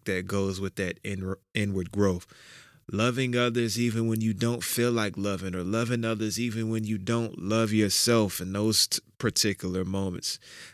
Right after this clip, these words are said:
Talks that you guys really aren't gonna wanna miss out on, because it's gonna inspire all of us, me, you, the person next to you, to grow together. Um, our mission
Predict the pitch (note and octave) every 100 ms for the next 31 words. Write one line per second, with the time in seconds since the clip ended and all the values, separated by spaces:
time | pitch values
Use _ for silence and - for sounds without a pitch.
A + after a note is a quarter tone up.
0 | - C3 C3+ C3+ - B2+ A#2 - - -
1 | - _ - A#2+ B2+ A#2+ G#2 G#2+ B2 C3
2 | B2+ A#2 - - A2+ A2+ A#2 A2+ A2 A2
3 | G#2+ G2+ A2 G#2+ - G#2+ A2 G#2+ G#2 G#2
4 | - G#2 G2 F#2+ - A2 G#2+ G2 G2 -
5 | - G#2+ G#2+ G#2+ G2 - - A2+ A2+ A2+
6 | A2 F#2+ F#2+ F#2 - - - - - A2
7 | A#2+ A#2+ A2+ A2 A#2 A#2 A2+ - - A#2
8 | A2 - G2 A2+ A2+ - A#2+ A#2 A2+ G#2
9 | - - - - - G2+ - G#2+ A2+ A2+
10 | - - E2 F#2+ G#2+ G#2 E2+ D#2+ - -
11 | _ _ _ _ _ _ _ - - -
12 | G2 F#2+ F2+ E2+ D#2 - - - - -
13 | _ A2 A#2+ B2+ B2+ B2 - A#2 G#2+